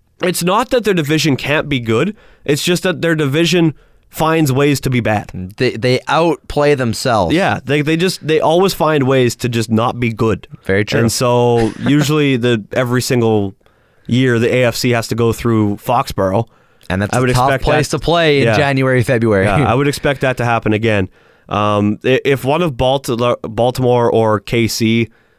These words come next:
Speaker 1: can somehow get home field on them, which I'm not seeing happening, maybe Baltimore.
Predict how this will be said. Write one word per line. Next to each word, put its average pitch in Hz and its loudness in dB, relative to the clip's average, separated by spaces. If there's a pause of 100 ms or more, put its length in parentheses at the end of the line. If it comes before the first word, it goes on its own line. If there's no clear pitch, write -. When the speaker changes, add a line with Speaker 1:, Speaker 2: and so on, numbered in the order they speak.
(140)
Speaker 1:
can 104 0
somehow 110 -2
get 110 -2
home 110 0
field 110 0
on 113 0 (460)
them, 120 0
which 107 0
I'm 101 0
not 101 -2
seeing 107 0
happening, 104 -2
maybe 104 -2
Baltimore. 117 -2